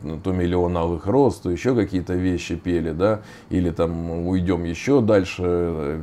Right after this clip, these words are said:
пес-, песни Лещенко, где знала вся страна. Ты сейчас вот за последние три года соберёшь десяток песен, которые ты любого человека останови, и он из них хотя бы больше половины знает.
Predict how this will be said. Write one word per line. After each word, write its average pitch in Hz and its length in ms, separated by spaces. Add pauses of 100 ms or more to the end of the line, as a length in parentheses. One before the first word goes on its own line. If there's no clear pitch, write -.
пес-, 87 320 (200)
песни 87 300
Лещенко, 98 400
где 87 200
знала 90 380
вся 90 160
страна. 92 420 (460)
Ты 98 120
сейчас 87 420
вот 80 100
за 87 100
последние 85 460
три 92 160
года 90 260
соберёшь 101 420
десяток 95 460
песен, 127 380 (280)
которые 98 360
ты 98 100
любого 98 400
человека 95 300
останови, 101 560 (220)
и 95 80
он 104 180
из 85 100
них 107 200
хотя 90 320
бы 87 200
больше 90 320
половины 90 500
знает. 80 440